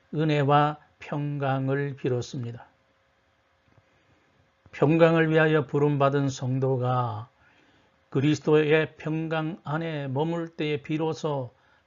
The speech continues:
감사하는 자가 될 수가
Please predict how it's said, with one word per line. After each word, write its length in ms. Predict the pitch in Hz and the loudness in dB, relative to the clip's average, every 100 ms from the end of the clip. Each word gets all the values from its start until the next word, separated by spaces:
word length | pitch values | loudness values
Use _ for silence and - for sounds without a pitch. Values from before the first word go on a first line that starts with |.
| _ | _
감사하는 920 | - 127 151 147 - 139 131 135 135 | -8 -6 -6 -8 -8 -6 -4 -4 -4
자가 540 | 127 127 131 135 143 143 _ _ | -4 -4 -2 -2 -2 -10 _ _
될 220 | - 120 123 | -12 -10 -10
수가 720 | - 120 113 120 120 127 | -10 -10 -6 -6 -4 -8